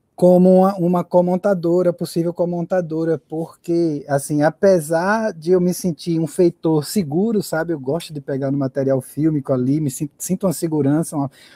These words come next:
uma espécie de áurea ali, uma presença que dá, mas eu percebo que a perspicácia,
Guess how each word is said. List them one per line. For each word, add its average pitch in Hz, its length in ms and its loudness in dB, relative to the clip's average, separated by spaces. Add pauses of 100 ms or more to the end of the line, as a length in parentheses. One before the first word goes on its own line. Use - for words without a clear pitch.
(140)
uma 147 80 2
espécie 151 360 2
de 151 180 4
áurea 165 380 8
ali, 156 100 4
uma 165 100 4
presença 160 640 0
que 160 100 -14
dá, 151 300 -4 (600)
mas 170 240 0
eu 190 100 4
percebo 190 640 2
que 190 180 0
a 185 80 6
perspicácia, 190 1120 -2